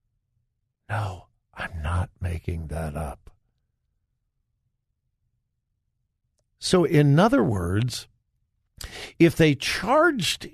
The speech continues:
him and Joe Biden was taken to court and tried, on the witness stand, Joe Biden's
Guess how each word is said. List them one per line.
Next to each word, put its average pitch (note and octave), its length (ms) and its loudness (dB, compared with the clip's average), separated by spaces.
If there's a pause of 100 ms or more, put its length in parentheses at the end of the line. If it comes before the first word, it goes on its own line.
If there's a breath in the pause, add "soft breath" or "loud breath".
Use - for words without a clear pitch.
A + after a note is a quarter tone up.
him F#2 560 -2 (1400)
and D3 160 6
Joe G#3+ 240 8
Biden F#3+ 600 2
was B2 220 4
taken A3+ 440 4
to - 80 4
court C3+ 800 0 (800)
and D3 180 4
tried, D3 560 2 (840)
on E3+ 200 6
the E3 100 8
witness A#3 680 2
stand, F3 840 2 (680)
Joe G3 380 6
Biden's F#3 640 2